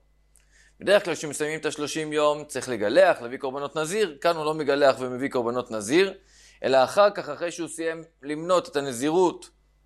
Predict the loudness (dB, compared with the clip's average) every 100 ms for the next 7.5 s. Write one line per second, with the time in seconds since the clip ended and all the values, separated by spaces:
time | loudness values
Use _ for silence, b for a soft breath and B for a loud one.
0 | _ _ _ _ _ -12 -4 0 2 2
1 | 0 -4 -8 2 4 6 4 -2 -4 -2
2 | 0 0 0 2 4 4 2 4 4 2
3 | b b b -10 -4 0 0 4 6 6
4 | 4 2 0 2 4 4 4 0 -4 0
5 | 4 4 4 2 2 2 2 4 6 6
6 | 6 2 2 2 2 2 0 0 0 0
7 | 2 4 6 4